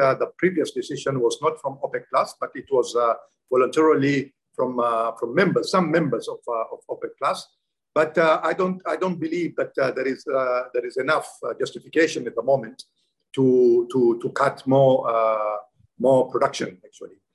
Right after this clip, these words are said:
So we will, I think, uh, the opec plus, uh, they will wait until they meet after maybe, what, one month from now, maybe less,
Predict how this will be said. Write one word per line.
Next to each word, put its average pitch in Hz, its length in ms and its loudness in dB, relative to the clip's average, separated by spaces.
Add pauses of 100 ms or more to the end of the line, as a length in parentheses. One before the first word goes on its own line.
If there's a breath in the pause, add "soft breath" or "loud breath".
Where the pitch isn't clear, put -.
(160)
So 143 420 4
we 165 140 6
will, 160 260 2
I 165 180 0
think, 180 380 -4
uh, 143 200 0
the 139 200 -6
opec 156 600 -4
plus, 139 520 -4
uh, 127 180 -2
they 143 120 0
will 139 200 -4
wait 160 340 0
until - 360 -8
they 131 160 2
meet 165 340 0
after 123 460 0 (300)
maybe, 120 320 -6
what, 120 280 0
one 147 220 -2
month 165 240 0
from 165 160 0
now, 180 320 2
maybe 143 220 -6
less, 175 380 2